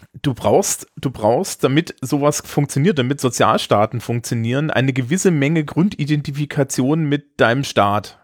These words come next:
Ja, die muss in, die muss gar nicht so groß sein, das verstehen die Leute immer falsch, aber du brauchst eine Grundidentifikation. Und es gibt zwar unheimlich viele Leute, die so auf Bedarf sagen, „Ich bin Europäer oder Europäerin“,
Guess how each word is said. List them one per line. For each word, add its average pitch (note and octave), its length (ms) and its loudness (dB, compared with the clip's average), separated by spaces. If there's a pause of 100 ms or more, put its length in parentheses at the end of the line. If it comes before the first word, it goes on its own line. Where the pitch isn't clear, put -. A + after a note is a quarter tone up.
(200)
Ja, A#2+ 200 0
die B2+ 160 0
muss F3 160 2
in, D3 160 -2
die C#3+ 80 -2
muss C3+ 200 0
gar C#3 120 2
nicht D3+ 140 0
so C3+ 120 0
groß C3 300 -2
sein, C4 420 -2
das C#3 160 -2
verstehen D3+ 300 -4
die D#3 60 0
Leute C#3 260 2
immer A#2+ 180 -2
falsch, A#2+ 400 -4 (640)
aber D3+ 220 2
du E3 100 0
brauchst D3 320 0
eine C#3 200 0
Grundidentifikation. A#2 1300 -2
Und A#2 120 -4
es B2 160 -2
gibt F#3+ 120 0
zwar D3+ 160 2
unheimlich F#3+ 380 2
viele D3 200 0
Leute, C3 360 2
die D#3 160 -4
so D3+ 180 2
auf B2+ 220 0
Bedarf A#2+ 480 -2
sagen, C3+ 400 0
„Ich - 160 -8
bin D#3+ 160 2
Europäer C#3 720 2
oder C3 240 0
Europäerin“, B2 880 -2